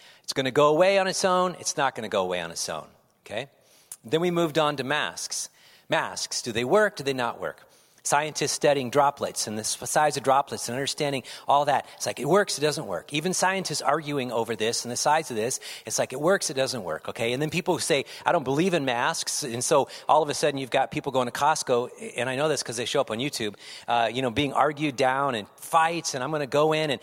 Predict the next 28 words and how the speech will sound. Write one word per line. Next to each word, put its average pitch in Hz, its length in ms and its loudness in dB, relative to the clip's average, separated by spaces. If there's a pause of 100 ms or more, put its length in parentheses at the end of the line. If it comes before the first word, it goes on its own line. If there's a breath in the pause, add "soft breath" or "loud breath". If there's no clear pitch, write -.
(120 loud breath)
it's - 120 -12
my 120 100 -6
constitutional 160 840 0
right 147 340 4
to 117 80 -10
not 131 280 0
wear 135 140 2
a 127 60 -2
mask. 135 520 -2
Okay, 135 400 -4 (260 loud breath)
it's, - 280 -8
yeah, 180 180 -2
it's 180 140 -4
also 180 240 -2
your 151 100 -4
constitutional 151 640 -6
right, 143 260 0 (640)
you 127 180 -10
know, 117 100 -6
to - 120 -12
be 160 100 0
an 127 80 -2
idiot, 113 340 -2
you 110 80 -6
know 127 60 0
what 131 80 0
I 135 40 0
mean? 156 240 -2